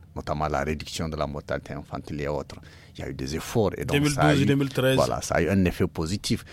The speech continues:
Speaker 1: Mais globalement, sur la santé, on sait aujourd'hui dans quel état se trouve le service de santé. Dès lors que vous prenez santé et éducation, vous avez du mal à vous retrouver. Un autre pays qui, qui peut beaucoup interroger son rang, c'est par exemple le Nigeria. Le Nigeria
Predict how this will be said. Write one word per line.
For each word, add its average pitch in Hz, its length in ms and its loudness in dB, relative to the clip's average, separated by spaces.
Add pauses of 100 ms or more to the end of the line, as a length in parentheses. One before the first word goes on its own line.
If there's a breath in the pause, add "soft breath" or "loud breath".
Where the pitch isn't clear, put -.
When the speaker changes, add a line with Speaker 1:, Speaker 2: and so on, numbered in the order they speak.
(160 loud breath)
Speaker 1:
Mais 87 120 0
globalement, 95 580 2
sur - 180 -6
la 71 120 -4
santé, - 380 -6
on 82 160 -4
sait - 160 -2
aujourd'hui 82 400 -4
dans 73 160 -6 (100)
quel 85 260 -4
état 78 280 -4
se - 140 -10
trouve 180 200 -10
le 92 80 -6
service 90 240 -6
de 87 80 -6
santé. 76 300 -8 (240 loud breath)
Dès 254 100 6
lors 247 140 6
que 196 100 4
vous 143 140 4
prenez 104 320 6
santé 127 460 6
et 107 160 -2
éducation, 104 520 -4 (300 loud breath)
vous 98 140 -2
avez 107 160 4
du 110 120 2
mal 175 220 4
à 95 80 4
vous 85 140 -2
retrouver. 82 440 -6
Un 190 160 4
autre 220 220 2
pays 160 360 8 (680 loud breath)
qui, - 100 -6 (100)
qui - 120 -2
peut 190 300 6 (360)
beaucoup 135 460 2
interroger 131 420 4
son 113 220 0
rang, 101 160 0
c'est - 160 -6
par 165 100 0
exemple 160 220 0
le 98 80 0
Nigeria. 76 440 -4 (600 soft breath)
Le 123 120 4
Nigeria 165 500 6